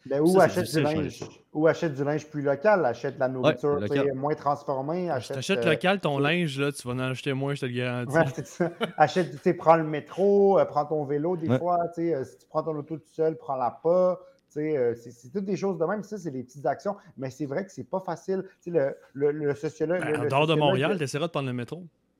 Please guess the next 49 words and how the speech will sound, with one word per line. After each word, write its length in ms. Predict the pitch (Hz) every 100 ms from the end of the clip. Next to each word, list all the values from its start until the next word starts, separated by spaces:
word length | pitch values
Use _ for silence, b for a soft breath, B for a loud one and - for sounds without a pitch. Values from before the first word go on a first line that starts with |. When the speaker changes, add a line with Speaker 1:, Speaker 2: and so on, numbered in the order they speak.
| _ - 110 B B _ _ _
Speaker 1:
le 100 | -
sociologue 540 | 147 160 - 165 185 208
que 100 | 160
tu 220 | 123 -
veux, 200 | 131 139
que 120 | 139
tu 160 | 131 135
vas 80 | 131
voir 200 | 143 170
lundi, 300 | 139 127 175
là, 140 | 170
c'est, 280 | 165 123 120
c'est 160 | 117
Yves-Marie 380 | - 139 139 135
Abraham, 380 | 160 139 131 151
c'est 140 | 147
un 80 | 127
des, 140 | 127 131
un 80 | -
Speaker 2:
Ouais. 60 |
Speaker 1:
prof 280 | - 139 -
que 100 | 143
j'ai 120 | 120
eu. 200 | 131 175 - _
Je 80 | - _ _
t'invite 260 | - 135 165
à 80 | 147
le 60 |
prendre, 240 | 131 160 160
d'ailleurs, 180 | 135 156
le 100 | 131
cours 180 | 151
que 60 | 139
j'ai, 80 | 135
là, 60 | 143
vu 120 | 120
que 60 |
t'es 60 | -
en 80 | 127
maîtrise 280 | 120 123 131
ou 40 |
H 160 | 120 123
E 40 |
C, 120 | 117
c'était 180 | 151 -
un, 360 | 123 120 117 120
un 60 | 120
cours, 340 | 123 139 131
euh, 240 | 117 113